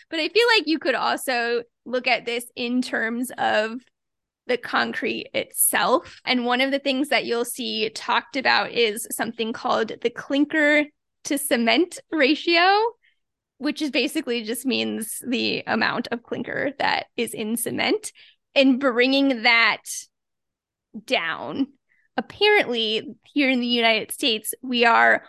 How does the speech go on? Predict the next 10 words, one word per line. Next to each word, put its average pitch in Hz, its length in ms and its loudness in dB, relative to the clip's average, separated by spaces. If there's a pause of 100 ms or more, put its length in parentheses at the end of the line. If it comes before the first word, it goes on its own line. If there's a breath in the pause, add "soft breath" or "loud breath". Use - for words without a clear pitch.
(120 loud breath)
once 247 260 -4
again 240 440 2 (280 soft breath)
abundantly 269 840 4
cautious - 1000 0 (460)
in 254 160 2
our 233 160 4
clinker 233 480 -2
to 233 160 -2
cement 226 580 -2
ratio, 311 800 4